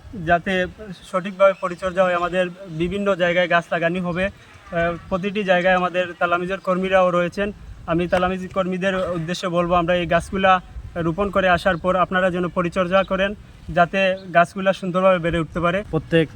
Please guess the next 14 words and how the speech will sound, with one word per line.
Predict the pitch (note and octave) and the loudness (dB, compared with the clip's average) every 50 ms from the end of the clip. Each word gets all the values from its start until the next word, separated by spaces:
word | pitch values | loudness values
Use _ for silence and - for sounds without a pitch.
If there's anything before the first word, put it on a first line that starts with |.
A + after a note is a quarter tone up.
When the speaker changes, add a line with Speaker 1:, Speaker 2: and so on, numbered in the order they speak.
| - - D#3+ | -14 -6 -4
Speaker 2:
বর্ষাকালীন | D3+ D#3 - - D#3+ D#3+ D#3+ D#3 D#3 | -2 -2 -2 -2 -2 -2 0 0 0
সময়ে | D3 - D3+ D3 D3+ D3+ | -2 -2 -4 -2 -2 -2
বাংলাদেশ | C#3+ C#3+ C#3 C#3+ D3 D3 C#3+ C#3 | 0 -2 -2 -2 -2 -2 -2 -2
আঞ্জুমানে | D3 C#3+ D3 D3 D3+ D3 D3+ | -2 -2 -2 -2 -2 -2 -2
তালামিজে | - - D3 D3+ D3 D3 C#3+ D3 D3 | -2 -2 -2 -2 0 0 0 -2 -2
ইসলামিয়া | B2+ - - D3+ C#3+ C#3+ D3 D3+ D3 | -4 -4 -4 -4 -2 0 0 0 -2
কেন্দ্রীয় | C#3+ - D#3 C#3+ C#3 C3+ D3 D3 D3+ D3+ C#3+ D3 - - - - - - - - - - | -2 -4 -4 -6 -4 -2 0 0 0 0 -2 -4 -8 -14 -20 -20 -20 -20 -20 -20 -8 -4
পরিষদের | D#3 D3 C#3+ - E3 D3+ D3+ D3 | -2 -2 -2 -2 -2 -2 0 0
নির্দেশনা | D3 D3 C#3 C#3+ D3 - E3 D#3 D3+ | 0 0 -2 -4 -4 -4 -2 -2 -2
অনুযায়ী | D3 C#3+ C#3+ C#3 D3 D#3 D#3 D#3+ D#3+ - - - - - - - - - C#3+ | 0 0 0 0 0 0 0 0 -2 -6 -12 -14 -14 -16 -16 -18 -18 -6 0
দেশব্যাপী | C#3 D#3 D3+ - E3 E3 E3 D#3+ F3+ F3 E3+ E3+ E3+ - - - - - - - - - C#3 | 0 0 0 2 0 0 0 0 0 0 0 0 -2 -6 -14 -20 -20 -20 -20 -20 -20 -10 -6
বৃক্ষরোপণ | C#3 D#3 D3 - E3 D#3+ D3+ - D#3+ D#3+ D3 | -4 -4 -2 0 -2 -2 -2 -2 -4 -4 -2
কার্যক্রম | - D#3 D3 C#3+ C#3 D3 - - D3+ D3+ D3 | 0 0 0 0 -2 -4 -6 -4 -4 -4 -2
আমাদের | C#3 C#3+ C#3 C#3 C#3+ C#3 | -2 -2 -4 -2 -2 -4